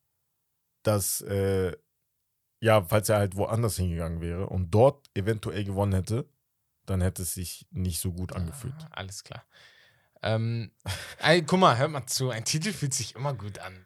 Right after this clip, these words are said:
Speaker 2: Ey, ist ja,
Speaker 1: Ja, also
Speaker 2: kommt schon, ja, ein Titel ist ein
Speaker 1: ja,
Speaker 2: Titel.
Speaker 1: so das ohne Sinn.
Speaker 2: Natürlich fühlt sich ein, ein, ein anderer Titel vielleicht besser an als der letzte,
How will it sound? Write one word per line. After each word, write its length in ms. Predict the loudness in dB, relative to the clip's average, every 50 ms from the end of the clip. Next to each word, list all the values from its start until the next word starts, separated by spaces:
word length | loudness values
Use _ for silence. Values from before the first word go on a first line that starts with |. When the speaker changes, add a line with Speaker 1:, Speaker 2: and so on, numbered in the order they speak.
| -4 -2
Speaker 2:
Ey, 140 | 0 0
ist 120 | 2 0 2
ja, 120 | 6 8 12
Speaker 1:
Ja, 180 | 12 12 12 12
also 300 | 10 6 6 6 6 6
Speaker 2:
kommt 280 | 4 0 -4 -2 -2 -4
schon, 200 | -4 -4 -8 -12 -16
ja, 240 | -18 -18 -16 -16 -14
ein 100 | -10 -6
Titel 260 | -6 -6 -4 -4 -2 -2
ist 160 | -2 0 0
ein 120 | 0 2 4
Speaker 1:
ja, 180 | 4 4 4
Speaker 2:
Titel. 160 | 2 -2 -12 -18 _
Speaker 1:
so 180 | 0 4 4 8
das 400 | 8 8 8 6 2 -2 -4 -10 _ _ -20 -20 -20 -20 _ -20 -20 _
ohne 200 | -2 0 0 2
Sinn. 40 | 2 2
Speaker 2:
Natürlich 400 | 2 2 4 4 4 4 4 2
fühlt 240 | 2 0 0 2 2
sich 200 | 0 -2 -4 -4
ein, 240 | -4 -4 -4 -6 -8 -8 -6
ein, 300 | -4 -4 -4 -4 -6 -10 -14 -8
ein 220 | -8 -8 -2 0
anderer 400 | 0 0 4 4 4 4 4 2
Titel 260 | 2 -4 -4 -4 -4 -4
vielleicht 360 | -4 -2 0 0 0 0 2
besser 260 | 0 2 2 2 0
an 100 | 0 0
als 260 | -2 -4 -2 -4 -2 0
der 120 | 0 2
letzte, 500 | 2 2 2 0 -6 -8 -8 -10 -10 -10